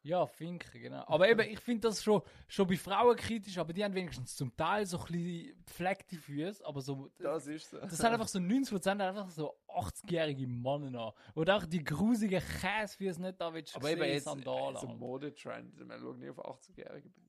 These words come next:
Speaker 2: Modetrend.
Speaker 1: Ja,
Speaker 2: Okay.
Speaker 1: aber trotzdem, wenn du in der Stadt bist, Alter, jeder Zweite hat so grusige Schuhe an, Mann. Und als ich auf Malediven geflogen bin, jeder ist so mit so Sandalen rumgelaufen. Und ich frage, Kollege, wie kannst du da, es gibt keinen Mensch, der in Sandalen cool aussieht.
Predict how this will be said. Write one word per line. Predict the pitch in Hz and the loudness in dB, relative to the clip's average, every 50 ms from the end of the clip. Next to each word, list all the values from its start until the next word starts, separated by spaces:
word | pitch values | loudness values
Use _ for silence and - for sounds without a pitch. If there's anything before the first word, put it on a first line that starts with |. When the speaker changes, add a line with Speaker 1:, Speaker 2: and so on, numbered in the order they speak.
| _ | _
Speaker 2:
Modetrend. | - - - - _ _ _ _ _ _ _ _ _ _ _ _ _ _ _ - - _ _ _ - 156 | -20 -20 -20 -20 _ _ _ _ _ _ _ _ _ _ _ _ _ _ _ -20 -20 _ _ _ -14 -10
Speaker 1:
Ja, | |
Speaker 2:
Okay. | 156 170 | -6 -4
Speaker 1:
aber | 185 180 160 156 | 0 0 0 0
trotzdem, | - 180 247 403 - - 381 330 294 | 2 2 2 0 0 -4 -4 -4 -4
wenn | 269 208 | -4 -4
du | 202 | -4
in | 202 202 | -6 -6
der | 190 | -6
Stadt | - - - - 190 196 - - _ | -6 -8 -6 -6 -6 -6 -6 -8 _
bist, | - 320 262 - | -6 -6 -4 -2
Alter, | 151 139 135 123 - 143 | -2 -2 -2 -2 -4 -6
jeder | 143 160 202 240 247 269 - | -6 -4 -6 -4 -4 -6 -6
Zweite | - - - 190 202 202 254 262 254 269 254 | -8 -10 -8 -6 -6 -4 -6 -6 -6 -8 -10
hat | - - | -10 -10
so | - 190 | -12 -12
grusige | 180 190 220 240 247 220 233 220 202 185 | -10 -10 -12 -12 -12 -14 -14 -12 -12 -12
Schuhe | - - - - - 185 214 247 254 254 | -14 -14 -14 -12 -12 -8 -6 -6 -6 -6
an, | 247 226 | -6 -6
Mann. | 170 151 139 | -6 -6 -4
Und | 143 143 143 147 - - - - - - - 156 | -6 -8 -8 -10 -14 -16 -20 -20 -20 -14 -4 -2
als | 170 175 180 | -2 0 0
ich | 185 | 0
auf | 175 156 - | -2 -4 0
Malediven | 170 175 175 165 165 160 190 247 254 285 - | 2 4 4 4 2 0 -4 -4 -4 -6 -6
geflogen | - - 262 262 240 | 0 0 0 0 0
bin, | 202 175 | -4 -8
jeder | 151 156 196 - 269 | -8 -8 -8 -8 -8
ist | 262 - - | -8 -8 -10
so | 208 | -12
mit | 170 139 - | -12 -12 -14
so | - 127 | -16 -14
Sandalen | - - - - 120 143 - _ 123 107 143 175 214 254 294 302 294 294 | -14 -14 -14 -14 -16 -18 -18 _ -16 -14 -12 -8 -6 -4 -4 -2 -2 -2
rumgelaufen. | 294 302 302 294 285 - 269 269 262 262 - 165 | -2 -2 -4 -4 -6 -4 -4 -6 -6 -6 -8 -10
Und | |
ich | 165 - | -10 -10
frage, | - - 147 143 135 | -10 -12 -12 -12 -12
Kollege, | - - - 147 175 254 262 214 | -8 -4 -2 -2 -2 -2 -2 -2
wie | 180 | -4
kannst | 123 - - 107 - - 254 - - - | -4 -4 -6 -6 -2 -2 -2 -2 -4 -8
du | 285 254 | -8 -6
da, | 247 233 - - - - - | -6 -6 -6 -8 -14 -16 -6
es | - 180 175 | -4 -4 -2
gibt | - 247 220 - | 0 -2 -2 -2
keinen | - - - 190 202 220 208 190 | -6 -8 0 2 2 4 4 2
Mensch, | 180 180 175 156 - | 2 0 0 -2 -4
der | - 156 | -6 -6
in | 151 | -6
Sandalen | 135 143 135 127 127 131 135 131 - - | -6 -8 -8 -6 -6 -6 -6 -8 -12 -12
cool | 139 131 127 | -14 -12 -12
aussieht. | 127 - - - | -14 -16 -18 -20